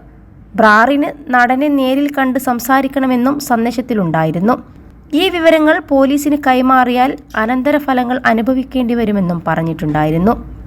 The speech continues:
രണ്ടായിരത്തി ഇരുപത്തിരണ്ട് ജൂണിൽ സൽമാൻ ഖാന്റെ പിതാവ് സലീം ഖാൻ നടക്കാൻ പോകുന്ന ബാന്ദ്ര ബാൻഡ് സ്റ്റാൻഡിൽ ഒരു ഭീഷണി കത്ത് വച്ചിരുന്നു. ആ വർഷം മെയ് മാസത്തിൽ ബിഷ്ണോയിയും സംഘവും സിദ്ധു മുസേവാലയെ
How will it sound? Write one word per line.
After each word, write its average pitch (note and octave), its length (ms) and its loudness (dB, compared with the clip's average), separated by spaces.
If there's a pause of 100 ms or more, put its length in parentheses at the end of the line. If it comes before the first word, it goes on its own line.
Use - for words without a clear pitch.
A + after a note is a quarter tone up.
രണ്ടായിരത്തി B3 480 4
ഇരുപത്തിരണ്ട് C#4+ 520 0
ജൂണിൽ C4 600 -2
സൽമാൻ D4 560 2
ഖാന്റെ D#4+ 240 0
പിതാവ് C4+ 720 0
സലീം C#4+ 440 0 (100)
ഖാൻ B3+ 200 2 (200)
നടക്കാൻ C4 500 2
പോകുന്ന B3 460 2 (120)
ബാന്ദ്ര C4+ 500 6
ബാൻഡ് B3 360 2
സ്റ്റാൻഡിൽ C4 580 -4
ഒരു C4 160 -2
ഭീഷണി C#4+ 540 -4
കത്ത് F3+ 180 -2
വച്ചിരുന്നു. D#3+ 680 -2 (120)
ആ A3+ 200 6
വർഷം B3+ 460 0
മെയ് B3 240 0
മാസത്തിൽ B3+ 640 -2
ബിഷ്ണോയിയും C#4 840 0
സംഘവും C4 500 0
സിദ്ധു C4 360 -4
മുസേവാലയെ C4+ 960 2